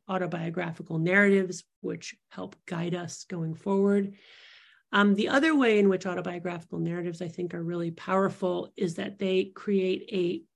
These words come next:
plen-, I mean, sorry, truth-telling is very powerful, is that it creates what I call a plenty mindset as opposed to a scarcity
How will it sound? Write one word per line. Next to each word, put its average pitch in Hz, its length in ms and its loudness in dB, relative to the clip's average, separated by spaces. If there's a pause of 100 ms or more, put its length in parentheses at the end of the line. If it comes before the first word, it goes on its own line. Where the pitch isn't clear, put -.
plen-, 196 360 0
I 196 100 2
mean, 185 200 8
sorry, 180 520 0
truth-telling 202 420 2
is 175 120 2
very 175 200 0
powerful, 202 500 2
is 190 120 -4
that 180 180 -2
it - 100 -12
creates 196 520 0 (440)
what 202 120 0
I 190 80 2
call 196 380 -2
a 190 160 2
plenty 202 800 0 (160)
mindset 196 800 0 (140)
as 185 160 -6
opposed 180 440 -6
to 190 140 -4
a 175 360 -6
scarcity 180 880 -6